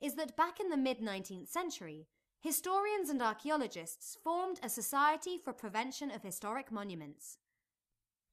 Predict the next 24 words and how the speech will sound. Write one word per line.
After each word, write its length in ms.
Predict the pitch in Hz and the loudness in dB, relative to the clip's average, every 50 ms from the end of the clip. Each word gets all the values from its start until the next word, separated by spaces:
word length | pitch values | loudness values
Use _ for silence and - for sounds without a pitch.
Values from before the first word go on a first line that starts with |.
| _ _ _ _ - | _ _ _ _ -2
The 140 | 294 294 302 | -2 0 2
interest 540 | 381 427 427 - - 214 156 160 - - - | 2 0 0 0 -2 -4 -4 -4 -6 -8 -8
in 120 | - 214 | -8 -8
preserving 540 | 208 - 226 196 247 294 311 311 233 220 190 | -6 -4 -4 0 4 4 4 4 2 0 -4
historic 440 | 190 202 - - 214 190 180 175 - | -4 -4 -4 -4 -2 -4 -4 0 2
artifacts 720 | 269 277 277 277 226 - 160 143 123 - - - - - - _ _ _ _ _ - | 2 2 2 0 -4 -4 -4 -4 -4 -6 -8 -12 -12 -12 -14 _ _ _ _ _ -2
has 180 | - 320 302 | 0 2 2
increased 560 | 330 320 320 - - 349 370 415 440 415 - - | 2 0 -2 -2 -2 0 2 2 2 2 0 2
after 320 | - 277 285 294 294 - 302 | 4 6 6 4 4 0 -4
the 140 | 233 247 - | -4 -4 -2
independence 760 | 262 311 339 330 - 285 - 269 277 285 277 285 294 285 285 - - | -2 -2 0 0 -2 -2 -2 0 2 2 2 2 0 -2 -4 -6 -8
of 120 | 240 214 | -8 -4
the 80 | 214 247 | -4 -2
duchy 560 | 202 202 - - - - - 160 147 143 147 - _ _ _ _ _ _ | -2 -2 -2 -4 -6 -8 -10 -10 -10 -12 -14 -18 _ _ _ _ _ _
due 180 | - 262 269 262 | 0 2 2 2
to 140 | 226 247 214 | 2 -2 -4
the 100 | 214 208 | -4 -6
Treaty 400 | - - 262 233 226 - 220 196 | -4 -4 -4 -4 -4 -4 -4 -4
of 100 | 180 202 | -4 0
London 500 | 247 294 311 311 269 196 175 160 156 - - - | 4 4 6 6 4 2 0 -4 -8 -6 0 2
back 200 | 262 294 294 - | 2 2 2 0
in 140 | 370 339 - | -2 -2 0
eighteen 480 | 254 277 285 294 - 269 247 247 247 | 0 -2 -2 -2 -2 -4 -4 -4 -4
thirty-nine, 840 | 233 - 214 196 196 202 - 226 214 226 233 208 160 151 147 151 151 | -4 -4 -2 -2 -2 -2 -4 -4 -2 -2 -2 -2 -4 -6 -8 -12 -14